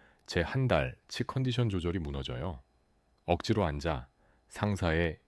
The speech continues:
옛날 이야기를 들어주며 마시는 소주 한 잔이 저에게는 십만 원 이상의 손해로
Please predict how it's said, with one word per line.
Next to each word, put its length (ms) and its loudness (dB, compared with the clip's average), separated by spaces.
옛날 400 2
이야기를 360 0
들어주며 600 -6
마시는 480 0
소주 340 -2
한 100 0
잔이 420 -4
저에게는 640 0
십만 480 0
원 120 2
이상의 320 0
손해로 520 -2